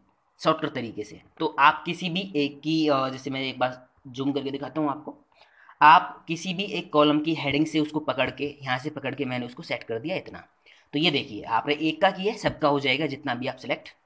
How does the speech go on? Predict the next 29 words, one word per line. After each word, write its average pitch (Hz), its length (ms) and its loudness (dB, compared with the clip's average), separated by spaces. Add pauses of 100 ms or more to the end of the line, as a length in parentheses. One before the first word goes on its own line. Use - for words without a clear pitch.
(200)
करोगे। 92 420 -2 (460)
ऐसे 151 260 2
ही 170 220 -2
आपका 131 300 0
रो 143 200 2
का 160 100 0
है, 165 220 0
मान 135 220 0
लीजिए 143 360 0
आपने 131 300 -2
ये 127 140 -4
रो 131 180 -2
सिलेक्ट 143 320 -4
किया 143 140 2
यहाँ 135 200 -2
से - 140 -12
और 131 180 -6
आप 127 240 -4
थोड़ी 131 160 -6
सी 139 100 -10
हाइट 127 280 -4
या 127 80 -4
विड्थ, 120 320 -12
अ, 127 120 4
हाइट 131 240 0
चेंज 127 220 -6
करना 123 200 -4
चाहते 113 340 -8
हो - 140 -10